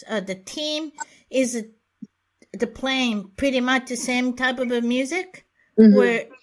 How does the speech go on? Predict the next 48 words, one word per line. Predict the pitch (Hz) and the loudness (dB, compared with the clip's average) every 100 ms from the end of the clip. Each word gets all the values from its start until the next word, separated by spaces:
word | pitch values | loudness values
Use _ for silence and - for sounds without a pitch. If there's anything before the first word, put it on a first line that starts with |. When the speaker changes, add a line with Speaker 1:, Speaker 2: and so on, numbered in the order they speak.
| _ _ _ - | _ _ _ -12
Speaker 1:
so | 214 262 | -6 -2
you | 247 | -2
went | 247 262 262 | 0 0 -2
to | 269 | -2
the, | 240 | -4
the | 233 | -4
forty-niners, | 233 254 247 220 214 208 214 208 214 | -2 0 0 0 -2 -4 -6 -8 -6
New | 220 226 | -2 -2
Orleans, | 233 226 226 226 220 - - _ _ | 0 -2 -2 -2 -4 -10 -14 _ _
Saints, | - - 220 220 220 220 - _ _ | -12 -4 -2 -2 -4 -8 -14 _ _
it's | _ - | _ -12
about | 233 240 233 | -2 -2 -2
the | |
same? | - 233 226 254 - _ _ _ _ _ _ _ - | -6 -6 -4 -6 -10 _ _ _ _ _ _ _ -2
Speaker 2:
Yeah, | 330 | 6
Speaker 1:
Do | 285 | 6
Speaker 2:
it's | 262 | 6
Speaker 1:
they | 214 | 2
Speaker 2:
about | 151 - | 0 -2
the | - 135 | 0 0
same. | 269 - - - | -2 -10 -10 -12
Speaker 1:
do | 233 302 | -2 0
they | |
have | 349 453 | 0 0
a | 339 | 0
D | 180 220 294 | -2 -2 -2
J | 339 | -2
or | 453 | -2
something? | 453 440 403 349 | -2 -6 -8 -6
They | 311 | -4
don't | 381 403 | -2 -4
have | 359 | -2
a | 311 | -4
D | 180 262 294 | -4 -6 -6
J, | - 120 | -12 -18
right? | - 220 330 _ _ _ _ - - - | -20 -20 -20 _ _ _ _ 0 0 4
Speaker 2:
<laughs> | 214 | 2
Um, | 160 143 139 | 2 -4 -2
yeah. | 139 143 127 - | 0 0 -2 -2
Uh, | 165 170 151 135 _ _ _ _ _ - | 2 2 2 -8 _ _ _ _ _ -6
in | 175 165 | -2 0
San | 185 185 | 0 0
Francisco, | 175 165 175 170 - 147 | 2 2 4 4 6 6
we | 147 | 6
had | 151 143 | 4 4
a | |
D | 135 143 | 6 6
J. | 139 139 131 | 6 4 2